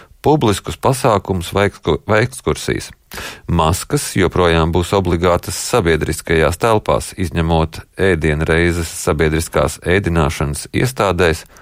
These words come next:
un sportošanu. Austrija un Vācija plāno pēc mēneša atvērt abu valstu robežu.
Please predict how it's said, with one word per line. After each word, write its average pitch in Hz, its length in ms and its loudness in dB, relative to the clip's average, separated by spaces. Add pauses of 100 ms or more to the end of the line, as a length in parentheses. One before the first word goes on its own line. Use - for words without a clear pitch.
(260)
un - 160 2
sportošanu. - 800 -2 (1600)
Austrija 120 640 2
un 117 100 2
Vācija 120 540 2
plāno 98 480 2
pēc 90 400 0
mēneša 104 640 2
atvērt 104 560 2
abu 95 240 2
valstu 113 400 2
robežu. 73 480 0